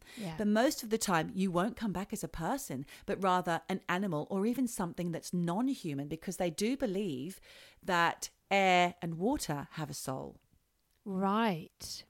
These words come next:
Speaker 1: Very interesting.
Speaker 2: Yes. So my friend told me about this and she said to Google it, but I couldn't find anything about it. So it must just be maybe kind of old wives' tales or, you know, legend
Speaker 1: Mm.
Speaker 2: that's been passed down throughout her family.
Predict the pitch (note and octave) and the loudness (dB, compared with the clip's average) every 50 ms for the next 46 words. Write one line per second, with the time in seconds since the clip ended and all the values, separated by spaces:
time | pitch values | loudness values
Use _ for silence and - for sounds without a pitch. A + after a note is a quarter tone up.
0 | _ _ _ _ - - - - - - - - - _ _ - G#3 F#3+ F3+ G#3 | _ _ _ _ -20 -20 -20 -20 -20 -20 -20 -20 -20 _ _ -6 -4 0 2 4
1 | G#3+ A3+ B3 C4+ A#3+ G3 F3 - - F3 D#3+ - - - - - D2 C#2 - - | 4 6 4 4 2 0 -2 -4 -6 -8 -8 -8 -10 -12 -12 -12 -12 -12 -12 -10
2 | A#2+ G3 G#3 C4 B3+ E3 - - - - - - - - B3+ A3+ G#3+ G#3+ - - | -6 -2 -2 0 0 0 -2 -4 -6 -8 -8 -10 -2 4 6 6 6 6 4 -2
3 | - _ _ - A3+ A#3+ B3 A#3+ - C#4+ C#4+ D#4+ F#4 G4 - - - A#3+ A3 G#3 | -6 _ _ 0 2 2 2 2 2 2 2 2 0 -4 -6 -2 0 0 0 0
4 | G#3 F#3 F3+ E3+ - - F3 E3+ - F#3 - - F#3+ - - G#3+ F3+ - - A#3 | 0 0 0 0 0 0 -4 -6 -4 -4 -4 -4 -6 -2 -2 -2 0 0 -4 -6
5 | - - D#3 D3 C#3+ - D3 E3 - - - D#3 D3+ E3 - - D4 D4 - - | -2 -2 -2 -2 -2 -2 -2 -2 -2 -2 -2 -2 -2 -2 -2 -2 -2 -2 -2 -2
6 | - F3 E3 D#3+ D3+ D3+ D#3 - D3 D3+ D3+ - D3 C#3+ C#3 C#3+ - - - - | -2 -2 -2 0 -2 -4 -6 -6 -8 -8 -6 -4 -4 -4 -4 -4 -6 -8 -6 -2
7 | - F3+ - G3+ A3+ B3 - - - C#4 B3+ - - G#3 F3+ E3+ E3 D#3+ - - | -2 -2 0 2 0 0 0 -2 -4 -4 -4 -2 -2 0 2 2 0 0 -2 -8
8 | - - - - G3+ F#3 F3+ F3+ D#3+ - A3 G3+ F3+ - - G3+ G3 G3 F3+ E3+ | -16 -16 -4 0 0 2 2 0 -2 -2 -2 -2 -2 0 0 0 2 2 0 0
9 | E3 F3 E3+ E3+ E3 - - - - - F#3 F#3 F3+ F3 E3 D#3 F3 A3 A#3 - | 0 2 2 2 0 -2 -8 -10 -6 -2 0 2 2 4 4 2 2 0 -4 -6
10 | - - - G3 E3+ D#3 D#3 - - F#3+ E3+ D#3 D3+ E3 F3+ F#3+ F#3+ G3+ A3 A#3 | -8 -4 0 2 4 4 4 4 2 -2 -2 -2 0 2 4 6 8 10 8 8
11 | A3 - - G3+ E3+ D#3+ F3 G#3 G3 F#3+ F#3 F#3 F#3 F3+ F3 F#3 - - - F#3+ | 8 6 4 4 4 4 4 2 0 0 0 0 -2 0 0 0 0 2 2 0
12 | F#3 F3+ F#3 F#3+ F3+ F3 F3 - - G#3 F#3+ F#3 F3+ F3 - G3 F3+ E3 E3 - | 2 2 2 4 4 4 2 0 0 2 2 2 2 0 -2 0 2 2 2 2
13 | - E3 D#3+ - C4 B3+ B3 G3+ D#3+ D#3 D#3+ E3+ | -2 -4 -2 2 4 4 4 4 0 -2 -4 -4